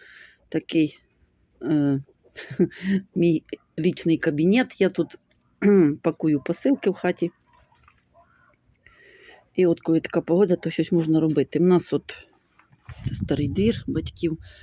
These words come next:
Бачите, дуже такий туман, такий рясний туман, що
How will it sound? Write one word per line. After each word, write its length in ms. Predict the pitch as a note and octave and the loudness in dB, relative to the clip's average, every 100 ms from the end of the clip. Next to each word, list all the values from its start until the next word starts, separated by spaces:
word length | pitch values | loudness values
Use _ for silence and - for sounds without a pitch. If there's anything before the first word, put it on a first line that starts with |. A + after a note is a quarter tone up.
| - - | -20 -4
Бачите, 360 | G3+ G3+ - E3+ | -4 -2 -6 -6
дуже 340 | D#3 F3+ F3 | -4 -4 -2
такий 320 | - E3+ D#3+ - | -4 -6 -10 -6
туман, 420 | G3 A3+ G#3+ F3 _ | -2 0 0 -2 _
такий 300 | F3 - F#3 | -8 -2 0
рясний 320 | F3 - F3+ - | 0 0 -4 -2
туман, 260 | F3+ G3+ F#3 | 0 0 0
що 280 | - F3 | 0 -2